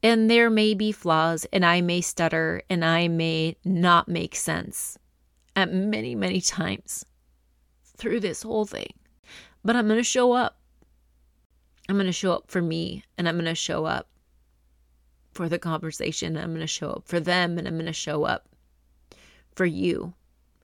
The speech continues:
to just be real. I'm just an ordinary person. I'm just an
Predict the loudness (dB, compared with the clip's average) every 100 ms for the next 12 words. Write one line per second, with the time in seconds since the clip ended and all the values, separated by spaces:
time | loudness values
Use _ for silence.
0 | _ _ _ _ _ -4 -2 -2 -4 -8
1 | -16 _ _ _ _ _ _ _ _ _
2 | _ _ _ _ _ _ _ _ _ -8
3 | -6 -8 -10 _ _ -6 -6 -6 -4 -2
4 | -4 -12 _ -6 -4 -2 -4 -4 -2 -2
5 | 0 2 0 0 -2 0 -2 -2 -2 -8
6 | _ _ _ _ -20 -20 -20 _ -6 -2
7 | 0 0 -2